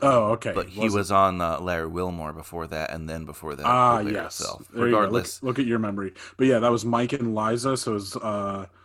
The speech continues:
Speaker 1: Liza Poor and Mike, uh, forgive me, Mike, Mike Polosic, I believe is how you pronounce his last name. And, um, yeah, and I know she had her own podcast. I forget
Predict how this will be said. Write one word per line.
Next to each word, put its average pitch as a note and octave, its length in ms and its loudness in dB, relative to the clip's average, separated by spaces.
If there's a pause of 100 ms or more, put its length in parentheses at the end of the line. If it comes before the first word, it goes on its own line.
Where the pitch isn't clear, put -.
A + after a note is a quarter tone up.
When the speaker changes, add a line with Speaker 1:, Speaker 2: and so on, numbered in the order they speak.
(460)
Speaker 1:
Liza A#2 680 0
Poor A#2 540 2
and G#2+ 340 -6
Mike, A2 580 -6
uh, F#2+ 640 -8 (520)
forgive A#2+ 380 0
me, B2 80 2
Mike, A2 340 -2 (140)
Mike A2+ 320 -4
Polosic, A#2 560 -4 (140)
I A2 60 -8
believe A#2 280 -4
is A2+ 80 -10
how C3 80 -4
you A#2+ 180 -4 (140)
pronounce B2 280 -6
his B2 120 -10
last C3+ 240 -2
name. C#3+ 220 -2 (560)
And, A#2 600 0 (120)
um, G#2 680 -4 (580)
yeah, C3 320 0
and G#2+ 360 -4
I A2+ 100 -2
know G#2+ 120 -4
she A#2 220 -2
had A2 300 -2 (140)
her G#2+ 340 -2
own A2 160 -2
podcast. A2 760 -6 (100)
I G#2 140 -8
forget G#2 260 -14